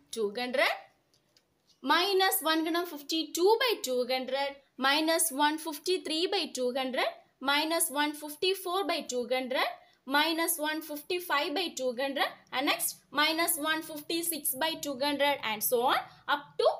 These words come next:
minus one fifty-nine by two hundred. Okay, so there are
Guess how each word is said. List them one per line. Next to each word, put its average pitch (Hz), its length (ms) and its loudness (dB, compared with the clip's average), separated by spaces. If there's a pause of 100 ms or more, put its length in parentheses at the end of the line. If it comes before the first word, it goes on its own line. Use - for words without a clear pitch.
(220)
minus 294 520 0
one 311 240 -4
fifty-nine 285 840 -4
by 359 120 2 (200)
two 214 260 -2
hundred. 190 360 -4 (560)
Okay, 294 300 0 (180)
so 330 200 -4
there 320 200 2
are 415 160 4